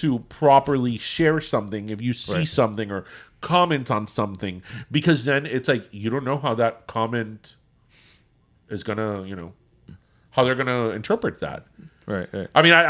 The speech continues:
Speaker 1: I, I, I would give you this example all the time. Years ago, this was maybe, like, seven, eight years ago, there's this blog called The Next Miami that I've always liked that blog. It's simply
Speaker 2: The architecture
Speaker 1: about
Speaker 2: one, right?
Speaker 1: architecture in Miami. That's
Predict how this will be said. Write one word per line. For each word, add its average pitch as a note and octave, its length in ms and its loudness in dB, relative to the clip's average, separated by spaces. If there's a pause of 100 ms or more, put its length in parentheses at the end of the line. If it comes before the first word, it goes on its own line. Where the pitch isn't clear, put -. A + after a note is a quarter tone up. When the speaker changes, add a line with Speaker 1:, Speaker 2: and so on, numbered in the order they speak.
Speaker 1:
I, E3+ 240 4
I, D#3+ 160 4
I D#3+ 60 6
would E3+ 180 2
give F#3+ 140 0
you E3+ 80 2
this C3+ 160 0
example B2 420 0
all G#2+ 80 6
the G#2+ 80 2
time. A#2+ 380 0
Years E3 340 0
ago, B2 140 2
this A#2+ 120 -4
was D#3+ 140 -4
maybe, F3+ 220 -2
like, B2 260 2 (500)
seven, D#3+ 400 4
eight C3+ 140 0
years C#3 240 2
ago, G#2+ 240 6
there's B2+ 600 4
this A2 420 0
blog A#2 720 6 (140)
called A2+ 400 6
The A2+ 160 -2
Next A#2 480 -4
Miami B2 680 -4
that A#2 160 2
I've A2+ 160 4
always C#3 360 2
liked A#2 380 0
that G2+ 220 -4
blog. G2+ 380 4 (260)
It's D3+ 200 -2
simply G#3+ 460 2
Speaker 2:
The G#3+ 60 2
architecture C3 440 2
Speaker 1:
about C3 160 10
Speaker 2:
one, G#2 80 4
right? C3+ 80 2
Speaker 1:
architecture D#3 680 6
in B2 160 -6
Miami. G#2 560 0 (100)
That's A#2+ 340 4